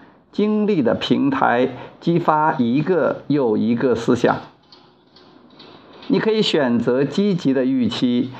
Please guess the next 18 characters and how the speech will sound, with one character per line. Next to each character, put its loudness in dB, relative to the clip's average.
也 0
可 -2
以 2
选 0
择 2
消 2
极 0
的 0
预 0
期， -2
而 2
无 0
论 2
是 0
何 0
种 0
情 0
况， 0